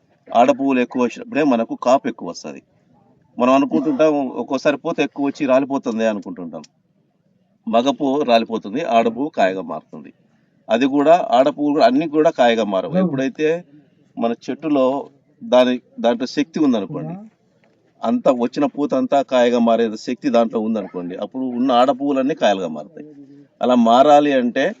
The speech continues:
అది పెరిగే టైంలోనే, అంటే ప్రూనింగ్ చేసిన తర్వాత కొంతకాలం అది మళ్ళీ గ్రోత్ వస్తుందన్నమాట. ఆ సమయంలోనే ఆ శక్తిని పుంజుకుంటుంది.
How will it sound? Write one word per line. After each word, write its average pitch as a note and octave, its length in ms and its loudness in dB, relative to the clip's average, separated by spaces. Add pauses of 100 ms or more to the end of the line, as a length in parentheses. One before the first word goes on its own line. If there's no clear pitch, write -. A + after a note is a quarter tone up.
(420)
అది B2 260 2
పెరిగే C#3+ 480 2
టైంలోనే, B2 520 2
అంటే G#2+ 160 -6
ప్రూనింగ్ C#3+ 460 -2
చేసిన B2+ 240 -2
తర్వాత A2 460 -2 (180)
కొంతకాలం A#2+ 680 -2 (100)
అది G2+ 140 -8 (220)
మళ్ళీ A2 240 -4
గ్రోత్ A2+ 300 -2
వస్తుందన్నమాట. D#2+ 640 -12 (640)
ఆ B3 160 6
సమయంలోనే C#3 800 0 (180)
ఆ A#2 100 4
శక్తిని C3+ 420 -6
పుంజుకుంటుంది. - 640 -8